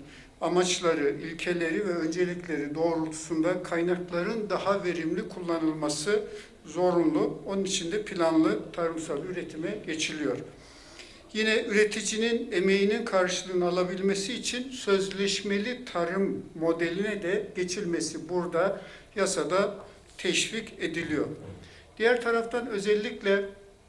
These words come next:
birçok alanlarda, birçok illerimizde atıl tarım arazileri var. Özel mülkiyete konu,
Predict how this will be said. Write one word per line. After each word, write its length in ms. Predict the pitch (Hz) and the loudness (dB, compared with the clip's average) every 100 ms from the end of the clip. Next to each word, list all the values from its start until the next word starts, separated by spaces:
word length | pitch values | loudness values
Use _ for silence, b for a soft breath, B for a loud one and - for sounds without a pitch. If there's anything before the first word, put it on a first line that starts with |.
| - - - - - - 170 | -20 -20 -20 -20 -16 -10 -4
birçok 400 | 185 208 - 208 | 0 0 2 2
alanlarda, 640 | 165 160 160 156 147 147 147 | 4 2 4 4 2 0 -2
birçok 400 | 180 - 185 - - | -4 -4 -4 -6 -10
illerimizde 800 | 165 165 160 160 156 156 180 202 B B B - | -6 0 2 2 2 0 0 -2 B B B -4
atıl 340 | 180 175 254 247 - | -4 -2 -6 -6 -2
tarım 300 | 196 196 233 | 0 2 0
arazileri 760 | - 170 170 165 160 165 175 | 0 2 2 0 -2 0 0
var. 140 | 151 117 - B B B - | 0 -2 -6 B B B -4
Özel 360 | 180 196 220 | 0 4 4
mülkiyete 600 | 208 185 - 170 - 151 147 | 2 0 -2 -4 -4 -6 -4
konu, 500 | 202 196 180 202 | 0 2 2 0